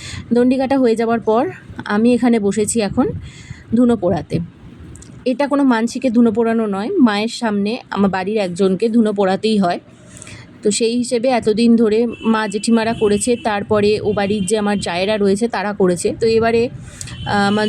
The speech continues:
বড় জায়ের কাল ওষুধ থাকার কারণে, মানে, ওনার মা মারা গিয়েছিল, তার জন্য পোড়াতে পারেননি। আর এক বৌদিরও বিশেষ অসুবিধা থাকার জন্য পোড়াতে পারেননি। তো সেই জন্য বাড়ির ছোট বউ হিসেবে আমি এইবার এই দায়িত্বটা পালন করেছি।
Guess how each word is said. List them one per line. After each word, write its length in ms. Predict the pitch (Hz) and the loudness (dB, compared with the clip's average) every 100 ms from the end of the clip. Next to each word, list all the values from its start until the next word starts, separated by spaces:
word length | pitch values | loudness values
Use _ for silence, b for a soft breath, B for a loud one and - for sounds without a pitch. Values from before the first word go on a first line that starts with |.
| 190 | 0
বড় 240 | 202 214 | 0 0
জায়ের 260 | 214 220 220 | 0 0 -2
কাল 240 | 214 202 | -2 -2
ওষুধ 240 | 202 233 214 | -4 -4 -2
থাকার 260 | 233 220 | 0 0
কারণে, 280 | 202 196 202 | 0 0 2
মানে, 180 | 277 247 | 0 0
ওনার 280 | 214 202 196 | 2 0 -2
মা 280 | - 214 202 | -2 0 2
মারা 200 | 202 185 | 0 0
গিয়েছিল, 440 | 185 180 - 190 - - B B - | -2 -2 -2 -6 -6 -16 B B -4
তার 160 | 196 | -4
জন্য 300 | 185 220 214 202 | 0 0 0 0
পোড়াতে 300 | 196 190 220 | 0 0 -2
পারেননি। 460 | 208 196 190 202 - - - - - - | -2 -4 -4 -8 -10 -18 -20 -18 -16 -8
আর 240 | 226 226 | -4 -2
এক 220 | 226 202 | -4 -2
বৌদিরও 500 | 214 220 233 233 226 - | 0 2 2 2 -2 -4
বিশেষ 320 | 214 226 233 | -4 -2 0
অসুবিধা 380 | 214 208 214 220 | 0 0 0 0
থাকার 260 | 226 208 202 | 0 -2 -2
জন্য 180 | 214 208 | -2 -2
পোড়াতে 340 | 208 196 208 | 0 0 -2
পারেননি। 500 | 202 190 180 185 254 - - | -2 -4 -4 -4 -4 -4 -2
তো 120 | 214 | -2
সেই 220 | 233 208 | 0 0
জন্য 360 | 208 214 254 453 B B B B B - | -2 -4 -4 -6 B B B B B -8
বাড়ির 300 | 208 226 262 | -2 -2 -2
ছোট 220 | 277 240 | 0 0
বউ 220 | 240 254 | 2 4
হিসেবে 380 | 247 247 233 294 403 | 4 2 0 0 -2
আমি 500 | - 214 226 240 240 - | -4 0 2 4 2 2
এইবার 320 | 214 214 220 | 0 2 2
এই 100 | 226 | 0
দায়িত্বটা 420 | 214 214 220 226 | 0 0 0 -2
পালন 320 | 220 208 202 | -2 -2 -2
করেছি। 460 | 208 196 190 254 | 2 2 2 -4